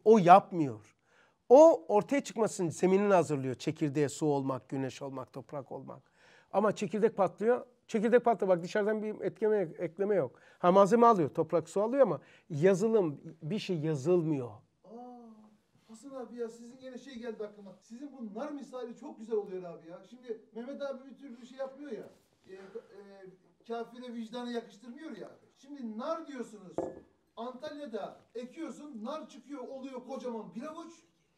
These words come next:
Speaker 2: Aynı narı, e, vicdan sanar. Çekirdeği vicdansa.
Speaker 1: Rize dikiyorum.
Speaker 2: Rize'de ekiyorsunuz, bir parça
Speaker 1: Ha,
Speaker 2: oluyor.
Speaker 1: böyle bir şey oluyor.
Speaker 2: Bir parça oluyor.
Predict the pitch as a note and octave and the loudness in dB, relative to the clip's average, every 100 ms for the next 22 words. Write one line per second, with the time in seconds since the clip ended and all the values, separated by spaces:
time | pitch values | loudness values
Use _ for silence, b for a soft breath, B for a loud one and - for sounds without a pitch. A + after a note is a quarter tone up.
0 | _ - D#4 F#4+ F#4 D4+ A#3 C4 D#4+ _ | _ -16 -14 -12 -10 -8 -8 -10 -16 _
1 | F#3 G3+ G3+ C#4+ C#4 - F#3+ F#3 A#3+ _ | -20 -20 -10 -8 -8 -8 -12 -12 -16 _
2 | _ _ _ _ _ F3+ F3+ A3 A#3 A3 | _ _ _ _ _ -20 -16 -10 -10 -10
3 | A3 A#3 G#3+ C#4+ - - G3 G#3+ A#3 F#3+ | -12 -12 -14 -18 -20 -6 -2 2 4 2
4 | G3+ G3 F#3+ A3+ - - - - B3 D4 | 2 4 4 4 0 -12 -16 -16 -12 -10
5 | C4+ A#3+ E4+ E4+ - _ _ _ _ _ | -12 -12 -18 -20 -20 _ _ _ _ _
6 | E4+ E4+ D4+ G3+ A#3 B3 B3+ G3+ - F3 | -16 -2 -2 8 12 12 12 12 6 2
7 | C#3+ B2+ - - A#3 F#3 D#3 | 2 0 -2 -2 -4 -8 -12